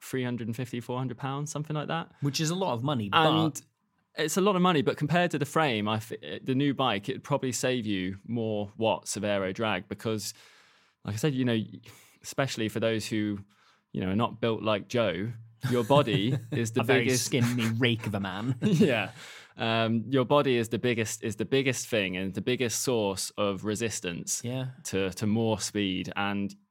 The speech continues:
Speaker 1: you know, unlike weight, drag really does matter. You know,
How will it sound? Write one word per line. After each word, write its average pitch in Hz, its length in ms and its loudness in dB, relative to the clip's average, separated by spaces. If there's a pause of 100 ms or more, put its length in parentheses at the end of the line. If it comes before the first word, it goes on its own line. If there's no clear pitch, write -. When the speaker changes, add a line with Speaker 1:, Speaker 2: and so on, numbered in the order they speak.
(140)
Speaker 1:
you 107 80 -8
know, 90 200 -6 (1500)
unlike 110 400 0
weight, 92 300 2
drag 113 300 0
really 110 300 2
does 104 260 0
matter. 90 320 -4
You 87 160 -6
know, 87 200 -4